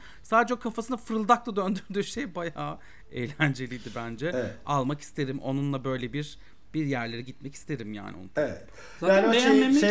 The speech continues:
Speaker 3: de
Speaker 2: kız
Speaker 3: değil de, kötü bulmak değil de şey böyle sıradandı bütün look'lar.
Speaker 1: Evet,
Speaker 2: Hmm.
Speaker 1: evet.
Speaker 2: Evet,
Speaker 1: Bir
Speaker 2: evet.
Speaker 1: wow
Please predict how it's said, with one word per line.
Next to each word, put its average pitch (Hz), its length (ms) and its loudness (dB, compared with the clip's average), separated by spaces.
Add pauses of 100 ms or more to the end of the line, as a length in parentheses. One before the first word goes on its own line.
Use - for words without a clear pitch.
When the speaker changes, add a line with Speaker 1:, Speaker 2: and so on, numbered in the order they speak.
Speaker 3:
de 202 60 2
Speaker 2:
kız 156 100 4
Speaker 3:
değil 226 320 0
de, 139 340 0
kötü 196 260 -8
bulmak 220 360 -8
değil 269 180 -6
de 160 80 -4 (220)
şey 339 400 -4
böyle 123 480 -4
sıradandı 277 720 -2
bütün 131 360 -6
look'lar. 117 380 -10 (180)
Speaker 1:
Evet, 247 300 0
Speaker 2:
Hmm. 101 60 -8 (440)
Speaker 1:
evet. 202 200 -4
Speaker 2:
Evet, 127 140 0
Speaker 1:
Bir 208 120 -2
Speaker 2:
evet. 104 100 -6 (100)
Speaker 1:
wow 190 420 4